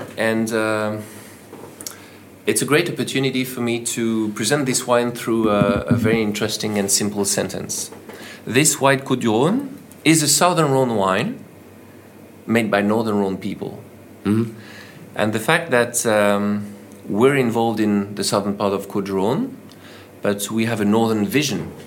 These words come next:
Speaker 1: of Côtes du Rhône makes that, um, we are going to use grapes for the blend that are not traditional grapes
Speaker 2: Mm.
Speaker 1: from the Southern Rhône.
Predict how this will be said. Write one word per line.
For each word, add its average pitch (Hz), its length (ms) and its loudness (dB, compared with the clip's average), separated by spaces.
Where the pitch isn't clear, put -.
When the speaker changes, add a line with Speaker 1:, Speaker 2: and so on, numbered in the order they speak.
Speaker 1:
of 90 460 -4
Côtes 87 140 0
du 82 100 -8
Rhône 101 300 -2
makes 123 420 0
that, 117 460 0
um, 110 580 -2
we 117 240 0
are 143 120 4
going 120 320 0
to 120 60 -2
use 117 760 -2
grapes 123 500 2
for - 200 -6
the 101 100 0
blend 98 360 0
that 101 160 -2
are 98 200 4
not 110 240 0
traditional 113 420 0
grapes 92 480 -4
Speaker 2:
Mm. 104 240 2
Speaker 1:
from 98 140 -4
the 95 80 -6
Southern 92 300 -6
Rhône. 95 240 -10